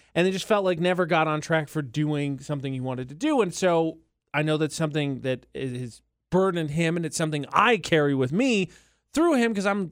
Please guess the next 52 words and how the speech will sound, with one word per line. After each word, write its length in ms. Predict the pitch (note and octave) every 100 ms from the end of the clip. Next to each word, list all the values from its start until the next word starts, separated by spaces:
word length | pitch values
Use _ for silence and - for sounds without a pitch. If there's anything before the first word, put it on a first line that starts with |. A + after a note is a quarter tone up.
| -
terrified 480 | - G#3+ G#3+ G3+ F#3
of 60 |
the 80 | D#3+
concept 520 | D#3+ E3 E3 E3 D#3
of 200 | D#3 C3
doing 300 | C3 D#3+ F3
something 360 | D3+ D3+ D3 D3+
and 80 | C#3
then, 140 | C3+
like, 240 | B2+ B2 - _ _ _ _ _ _ _ _ -
he-, 120 | - B2
heck, 440 | - - C#3 -
five 280 | - C3 D#3+
years 200 | B2 A#2
from 120 | -
now 220 | A#2 A#2 A2+
being 180 | A#2+
like, 220 | A#2+ A#2 -
"Okay, 300 | A#2+ B2+ B2
now 140 | B2
I'm 100 | B2
back 180 | B2 A#2
to 80 | B2
the 60 |
drawing 400 | C#3+ A#3+ C4 G3
board." 340 | A#2+ A2+ F#2+ F#2+ _ _ _ _ _ _ _
So 120 | -
my 80 | G3+
question 400 | F#3 D4+ B3+ A#3+
is, 180 | G#3+ F3+
in 60 |
the 80 | F#3
early 300 | A3+ A#3 F#3+
thirties, 760 | - F#3+ F3 C#3 G#2 A2+ - - _ _ -
I 160 | E3+ G3
don't 180 | F3+
think 280 | - D3+ A#2+
by 160 | D3 B2
far, 380 | - B2 G2+ G2+
'cause 180 | A#2
you 60 | C3+
read, 260 | F3+ G3 F3+
you 100 | E3+
hear 200 | F3 F#3
all 80 |
these 140 | D#3+ D3
great 220 | D#3 D3+
stories, 320 | - C3+ B2+
right, 160 | B2 B2+
about 200 | B2 A2+
these, 260 | A#2+ G#2
these 420 | - A#2 G#2+ G2+